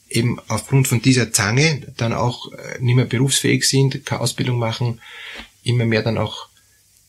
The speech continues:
wegkommen von der Realität und, und, und sich in, in der Virtualität auch nochmal verlieren dann. Und am Schluss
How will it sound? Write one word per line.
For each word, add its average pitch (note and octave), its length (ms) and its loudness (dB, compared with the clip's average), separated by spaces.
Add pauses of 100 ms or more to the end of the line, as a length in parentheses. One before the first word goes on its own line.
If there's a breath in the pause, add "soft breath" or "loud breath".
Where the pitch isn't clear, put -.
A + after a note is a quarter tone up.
(180)
wegkommen B2 520 0
von A#2 200 -2
der A#2 140 -2
Realität A#2 580 0
und, A#2+ 300 -4
und, B2 180 0
und A#2 160 -4
sich - 200 -4
in, A#2 200 -4
in A2+ 160 -4
der A2+ 140 -2
Virtualität B2 460 2
auch A2 100 2
nochmal A#2+ 200 2
verlieren B2+ 440 2
dann. F2 300 -6
Und A#2 140 -4
am A2 100 -2
Schluss C3 340 2